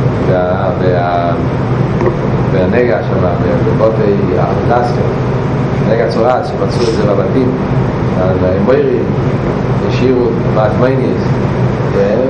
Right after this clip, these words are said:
והיהודים מצאו את זה על ידי הנגע. זה מסביר שם, זה הרבה, זה מאוד מעניין, זה מסביר. שמוירי, מה זה מוירי? מוירי זה הקליפה של דיבור. כתוב בחסידות שמוירי זה לא שם הדיבור. מה הקליפה של המוירי? זה הקליפה שקשור עם כוח הדיבור.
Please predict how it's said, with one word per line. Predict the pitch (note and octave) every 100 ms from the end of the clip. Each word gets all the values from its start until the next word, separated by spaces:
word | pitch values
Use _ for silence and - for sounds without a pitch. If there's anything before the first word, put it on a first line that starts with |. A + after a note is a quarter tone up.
| -
והיהודים | G#2 G2 G2+ G2+ D3 C3
מצאו | A#2+ E3 D#3
את |
זה | B2
על | A#2
ידי | A2 B2
הנגע. | A#2 B2 B2 - - - - - - - - - G2
זה | G#2+ A#2+ A2+
מסביר | - A2+
שם, | A#2 A2+ G#2+
זה | G#2
הרבה, | G2+ G2+
זה | - A2
מאוד | A2 A#2
מעניין, | A2+ A2+ B2
זה | A2 F#2+ F#2 G2+
מסביר. | G2+ G2 G2+ G2 G2 - - - - - -
שמוירי, | F#2+ G#2 C3+ D#3+ C3 A#2+ A#2
מה | B2
זה | B2
מוירי? | G#2+ G#2 G#2+ B2 B2+ G#2 G2+
מוירי | B2 B2+
זה | B2
הקליפה | A2 - - -
של | A#2 A#2+
דיבור. | A2 F#2+ -
כתוב | B2 A2+
בחסידות | A2 - B2 A2 -
שמוירי | - C#3+ - B2 A#2
זה | A2
לא | A2+
שם | -
הדיבור. | A2 A#2 - - - - - - - - - - - -
מה | B2
הקליפה | B2+ B2+ C3 B2
של | A2+ G2
המוירי? | G2 G2 B2+ C3+
זה | B2+
הקליפה | B2+ - A3
שקשור | - C3 - D3
עם | B2
כוח | C3 B2
הדיבור. | - - -